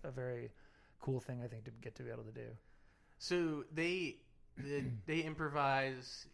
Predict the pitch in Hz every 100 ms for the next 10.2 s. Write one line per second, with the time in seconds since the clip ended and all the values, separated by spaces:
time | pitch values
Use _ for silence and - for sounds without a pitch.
0 | - 139 131 127 127 - - 131 143 180
1 | - - 165 147 - - - 135 139 135
2 | 135 127 - 151 147 143 131 110 135 -
3 | 139 139 131 123 120 117 120 117 120 113
4 | 113 117 - 120 110 190 220 233 226 202
5 | 202 190 - 196 226 190 180 - 175 180
6 | 196 226 - 123 123 113 175 160 151 170
7 | 156 156 147 170 147 175 165 139 139 143
8 | 147 151 147 147 143 - - - 143 143
9 | 139 143 - 160 156 - - - 135 127
10 | 127